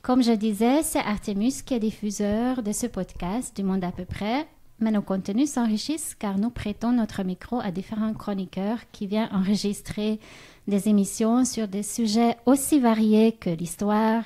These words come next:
la philosophie, la géopolitique, la novlangue ou encore le bien-être et l'économie.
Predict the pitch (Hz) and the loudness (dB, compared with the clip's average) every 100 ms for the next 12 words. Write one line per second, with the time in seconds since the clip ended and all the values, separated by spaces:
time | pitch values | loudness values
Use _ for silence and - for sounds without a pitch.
0 | - - - - _ - 185 175 233 214 | -8 -20 -20 -20 _ -2 -2 0 0 2
1 | 185 175 - 196 196 214 208 190 185 180 | 2 0 -2 -4 -2 -2 -4 -6 -2 0
2 | 180 208 - 202 175 165 - 170 190 - | 2 2 4 4 4 0 -2 0 -2 -6
3 | - - 202 208 214 208 185 180 202 233 | -18 -8 0 4 4 4 2 2 0 -2
4 | 240 233 226 247 294 294 214 208 208 208 | 0 2 2 0 0 0 0 0 0 2
5 | 269 302 - - 240 233 277 285 226 208 | 0 0 -4 -4 0 0 0 2 4 4
6 | 190 | 4